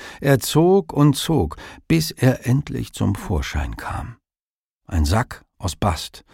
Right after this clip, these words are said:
gefüllt mit mindestens dreißig Kilogramm hochwertigem Heterogenit.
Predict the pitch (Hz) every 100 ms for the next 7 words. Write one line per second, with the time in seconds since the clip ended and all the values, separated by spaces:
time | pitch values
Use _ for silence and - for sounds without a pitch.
0 | - - 98 147 160 160 - - - -
1 | 78 - 110 104 - - 82 - - _
2 | - 110 113 110 - - 143 113 98 -
3 | 90 85 78 135 139 - 98 92 85 90
4 | 82 76 95 82 80 80 76 78 73 -